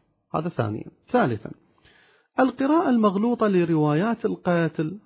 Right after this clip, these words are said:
هذا أيضاً تسبب، آه، تج-، تعطينا سبباً آخر للخوف من الإمام صلوات الله عليه، عدم مراجعة المختصين في هذا المجال الذين يقولون أن أكثر روايات القتل هي ضعيفة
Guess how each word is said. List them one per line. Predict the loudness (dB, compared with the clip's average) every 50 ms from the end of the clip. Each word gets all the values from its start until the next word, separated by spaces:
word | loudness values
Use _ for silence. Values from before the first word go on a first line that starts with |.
| -10
هذا | -8 -6 -4
أيضاً | -2 0 0 2 2 2 2 2 0 -4
تسبب، | -8 -8 -4 -4 -4 -4 -2 -2 -2 -2 0 0 0 0 0 0 -4 -8 _ _ _ _ _ _ _ _ -4
آه، | -2 0 0 0 0 0 -2 -2 -2 -2 -2 -2 -2 -4 -4 -4 -6
تج-، | -4 -4 -2 -2 -2 -2 -4 -6 -8 -10 _ -6
تعطينا | -4 -4 -2 -2 -2 0 0 0 0
سبباً | 0 0 0 0 0 0 0 -2 -2 0 -2 -2 -2
آخر | 0 -2 -2 -4
للخوف | -2 -4 -4 -4 -4 -2 -2 -2 0 0
من | 0 0 0
الإمام | 0 -2 -2 -2 0 0 0
صلوات | 0 0 -2 -2 0 -2 -2 -4 -4 -6
الله | -6 -6 -6 -6 -8 -10
عليه، | -10 -12 -14 -18 _ _ _ _ _ _ _ _ _ _ _ _ -10 -6
عدم | -2 -2 0 2 2 2
مراجعة | 2 2 2 2 2 2 2 2 2 0 0 -2 -2 -4 -2
المختصين | 0 0 0 0 -2 -4 -4 -4 -4 -4 -4 -2 0 2 2 2
في | 0 -2 -6 -4
هذا | -4 -2 -2 -2 -2
المجال | -2 -2 -2 0 0 0 0 2 0 0 -2 -2 -6 -8 _ _ _ _ _ _ _ _ _ _ 0 2
الذين | 2 4 4 2 4 4
يقولون | 6 6 4 4 4 2 4 4 4 4 4
أن | 4 2 2 2 2
أكثر | 2 0 -2 -6 -4 -2 -2 0 2 2
روايات | 2 2 2 0 0 0 0 -2 -2 -2
القتل | -4 -4 -4 -6 -6 -6 -4 -2 -2
هي | 0 0 0
ضعيفة | 0 0 0 -2 0 0 0 0 0 -2